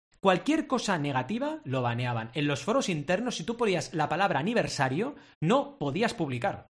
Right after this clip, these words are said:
solamente por poner la palabra aniversario, ¿vale? Porque, bueno, dijeron, "No puede ser esto". En lugar de decir, "Hay una crisis, vamos a comunicar algo para que la gente se calme", no, dijeron, "Vamos a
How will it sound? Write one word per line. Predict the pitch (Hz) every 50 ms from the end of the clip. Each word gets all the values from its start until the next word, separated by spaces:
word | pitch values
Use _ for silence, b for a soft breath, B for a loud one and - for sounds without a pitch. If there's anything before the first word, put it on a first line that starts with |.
| _
solamente | - 165 190 190 196 190 220
por | 175 180 135
poner | 120 131 139 151 180
la | 180 -
palabra | 135 131 143 156
aniversario, | 160 139 120 107 - - 107 104 90 85 87 -
¿vale? | - 143 202 220 B B B B B
Porque, | - 151 139 - 151 143 - - - _ _ -
bueno, | 180 196 180 180
dijeron, | 180 170 - 156 143 135 139 - -
"No | 139 135
puede | - 160 160 147
ser | - 147 139
esto". | 160 156 - - 226 254 277 - - _ _ _ _ _ _ -
En | 143
lugar | 156 160 214 247
de | 240
decir, | 190 - 180 156 -
"Hay | - 170 208
una | 202 175 135
crisis, | - 139 127 120 120 101
vamos | 117 139 156 170 160 156
a | 135 - - - _
comunicar | 135 123 120 117 113 110 131 139 139
algo | 143 139 113 113 110
para | 117 107 104
que | 101 104
la | 104
gente | - 135 131 160 127
se | 139 131
calme", | 139 143 180 196 185
no, | 151 151 156 123 101
dijeron, | - 117 113 - 120 113 113
"Vamos | 123 135 156 151 165
a | 160 - - -